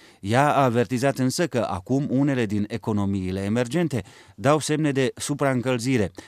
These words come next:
și că liderii lor ar face bine să ia măsuri corective cât de curând ca să evite ceea ce Lagarde a numit o aterizare dură. Șefa femei a mai atras atenția că problemele sociale sunt o sursă de îngrijorare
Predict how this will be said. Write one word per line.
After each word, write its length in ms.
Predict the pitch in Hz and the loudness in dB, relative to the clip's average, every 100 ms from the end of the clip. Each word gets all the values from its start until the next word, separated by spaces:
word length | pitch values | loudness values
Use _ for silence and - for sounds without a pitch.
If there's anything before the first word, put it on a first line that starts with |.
| - | -18
și 160 | - 120 | -10 -4
că 120 | 135 | 0
liderii 480 | 117 123 143 139 117 | 0 2 2 2 2
lor 220 | 110 143 | 2 2
ar 140 | 101 | 0
face 280 | 113 127 123 | 0 -2 -2
bine 240 | 104 131 127 | 0 0 0
să 120 | 117 | -2
ia 140 | 120 | 0
măsuri 360 | 123 104 135 127 | 0 -2 -4 -6
corective 520 | 110 95 92 131 120 | -4 -4 -4 -4 -4
cât 220 | - 147 | -2 -4
de 140 | 101 98 | -4 -6
curând 500 | 98 92 120 143 123 - - - | -4 -2 0 0 -2 -12 -20 -18
ca 160 | - 147 | -2 0
să 120 | 156 | 2
evite 340 | 127 127 151 | 2 0 0
ceea 200 | 123 123 | -2 -2
ce 280 | 101 113 104 123 | -2 0 -2 0
Lagarde 500 | 110 107 127 131 107 | 0 0 0 0 0
a 60 | |
numit 340 | 90 90 135 - | -4 -4 -4 -4
o 200 | 131 120 | 0 0
aterizare 580 | - 117 123 98 120 110 | 2 -2 -2 -2 -2 -2
dură. 360 | 92 104 101 78 _ _ _ _ | -2 -2 -2 -2 _ _ _ _
Șefa 320 | - 151 110 | -4 -2 -2
femei 600 | 120 117 95 87 131 151 | -2 -2 -2 -4 -2 -2
a 60 | 104 | -2
mai 160 | 98 | -2
atras 240 | 87 131 131 | -2 -2 -2
atenția 500 | 104 101 101 135 131 - - - | -2 -2 0 0 -2 -10 -20 -2
că 160 | 131 | 0
problemele 480 | 120 113 107 156 151 | 2 0 2 4 2
sociale 640 | 131 123 - 131 151 110 | 2 -2 0 2 2 0
sunt 280 | 87 98 95 | -2 -6 -6
o 80 | 95 | -8
sursă 360 | - 123 107 104 | -8 -8 -4 -4
de 80 | |
îngrijorare 680 | 95 92 101 87 95 110 127 | -2 -2 -2 -2 0 0 0